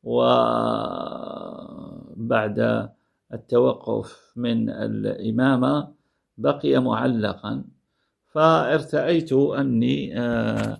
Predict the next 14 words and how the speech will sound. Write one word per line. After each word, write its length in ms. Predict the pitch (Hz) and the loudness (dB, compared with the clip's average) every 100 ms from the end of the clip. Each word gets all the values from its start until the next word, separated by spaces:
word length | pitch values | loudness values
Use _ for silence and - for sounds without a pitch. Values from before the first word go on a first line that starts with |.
| - _ _ - _ | -12 _ _ -20 _
آه، 1700 | 120 117 117 110 98 95 98 95 95 95 95 95 - - 98 - 160 | -4 0 2 0 -2 -4 -2 -2 -2 -2 -4 -6 -6 -6 -8 -4 -4
أرجع 420 | 160 123 113 117 | -2 0 2 2
إليه، 760 | 117 120 127 127 101 117 123 - - _ _ _ _ | 2 4 4 4 2 0 -2 -6 -20 _ _ _ _
لعل 320 | 123 117 135 | 0 2 4
الله 300 | 120 117 120 | 2 4 4
عز 400 | 110 110 113 113 | 4 2 2 2
وجل 580 | 107 104 101 139 135 139 - _ _ _ _ - | 2 4 4 4 4 0 -12 _ _ _ _ -10
أن 200 | 117 120 | -4 0
يوفقنا 880 | 117 120 131 - 123 110 110 117 120 | 2 4 2 0 -2 -2 0 0 2
وإخواننا 1120 | 113 110 107 - 123 117 107 107 117 123 131 - _ _ _ _ - | 2 0 -4 -6 -4 -2 0 0 0 0 -2 -10 _ _ _ _ -6
لإتمامه. 1700 | 113 120 117 110 110 - 117 - 117 131 127 113 101 104 120 127 - - _ _ _ _ _ | 2 6 6 6 0 -2 -6 -4 0 4 4 4 4 4 2 2 -2 -12 _ _ _ _ _
وهذا 680 | 120 110 131 120 110 113 113 | -6 -2 0 2 4 4 2
هو 760 | 113 107 131 117 110 110 110 110 | 0 0 2 4 4 4 0 -2
الأصل 720 | 110 - 123 123 113 113 - | -4 -2 -2 0 0 0 -6